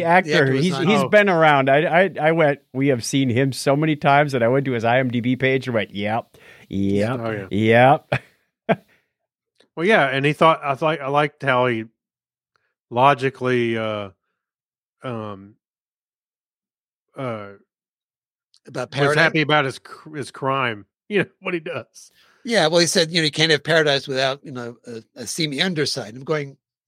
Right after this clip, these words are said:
Speaker 2: "Really? Are you
Speaker 3: Yeah.
Speaker 2: sure about that?"
Speaker 3: Have you read about Paradise?
Speaker 2: Have you tried?
Speaker 1: Have you
Speaker 2: You
Speaker 1: been
Speaker 2: know?
Speaker 1: to Paradise City on Nimbus three?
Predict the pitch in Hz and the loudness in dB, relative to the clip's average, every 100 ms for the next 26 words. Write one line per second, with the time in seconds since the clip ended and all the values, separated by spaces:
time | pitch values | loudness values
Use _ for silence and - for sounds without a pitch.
0 | _ _ _ 254 453 480 480 415 _ _ | _ _ _ -8 -4 -4 -6 -12 _ _
1 | _ 359 453 240 440 359 320 - 311 302 | _ -8 -2 0 0 -6 -8 -6 -6 -6
2 | - _ _ _ _ _ _ _ _ 185 | -10 _ _ _ _ _ _ _ _ -4
3 | 208 247 156 175 180 190 - 170 180 185 | -2 2 4 4 4 0 0 -2 0 -4
4 | 170 - 220 220 175 143 - 156 190 311 | -8 -10 -8 -4 -4 -4 -4 2 4 4
5 | 262 269 139 160 156 175 226 220 202 208 | 0 -4 -4 -2 0 2 4 2 2 2
6 | 208 202 190 - 196 190 180 175 175 175 | 2 2 0 -2 -2 0 -2 -2 -2 -4
7 | - 170 170 170 | -6 -6 -4 -4